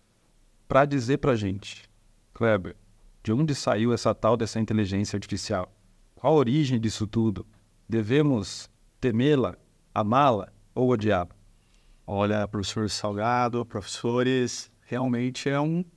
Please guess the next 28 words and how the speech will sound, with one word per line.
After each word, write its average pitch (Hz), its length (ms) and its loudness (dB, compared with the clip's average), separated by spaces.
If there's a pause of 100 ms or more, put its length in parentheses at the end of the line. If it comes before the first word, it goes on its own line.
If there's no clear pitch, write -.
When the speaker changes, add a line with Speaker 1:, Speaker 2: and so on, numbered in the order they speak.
Speaker 2:
tema 143 340 0
que 185 540 -2
está 127 460 -2
aí 135 360 2 (540)
no 113 140 -2
centro 131 480 0
das 113 260 0
discussões, 120 1040 -2
né? 110 240 0 (120)
Tanto 123 280 -4
no 123 140 0
nosso 117 560 -2 (380)
âmbito 117 340 0
social, 123 1000 0 (380)
mas, 120 480 -2
né, 123 160 0
em 123 180 0
especial 135 800 0
no 139 180 -4
âmbito 143 680 -2
empresarial. 139 920 0 (460)
Falar 131 460 4
em, 233 280 0
em 214 140 0
temer, 160 760 2
né, 135 320 0
eu 139 320 0
já 156 420 2